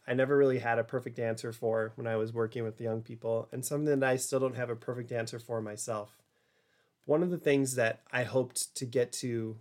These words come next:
with Noah in this story was an experience of prayer that pointed him towards something that was true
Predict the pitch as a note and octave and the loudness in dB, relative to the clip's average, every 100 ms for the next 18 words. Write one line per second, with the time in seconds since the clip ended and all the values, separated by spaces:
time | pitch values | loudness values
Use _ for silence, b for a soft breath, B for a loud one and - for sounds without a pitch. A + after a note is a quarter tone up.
0 | - B2 A#2+ A2+ A#2 A#2 A2 A2 A2 A2 | -8 -8 -4 0 4 4 2 -2 -4 -4
1 | - A2+ A2 G#2+ A2 _ _ _ _ _ | -2 0 0 -2 -6 _ _ _ _ _
2 | B2 A#2+ A#2 A#2+ A#2 - _ C3 C3 - | 0 4 4 2 -2 -12 _ -2 0 -2
3 | - D3 F3+ F#3 D#3 C3+ - B2 A#2 A2+ | 0 0 0 0 -2 -4 -2 2 2 2
4 | A#2+ - _ - B2 - C#3+ C#3+ D#3 D3 | -4 -12 _ -6 -6 -4 0 0 2 0
5 | C3 C3+ B2 A#2+ B2 A#2 A#2 A#2 A2 B2 | 0 0 -2 -2 -4 -2 -2 -2 -2 0
6 | A2 A2 - _ - C#3+ D3+ E3+ | -2 -2 -10 _ -4 0 2 2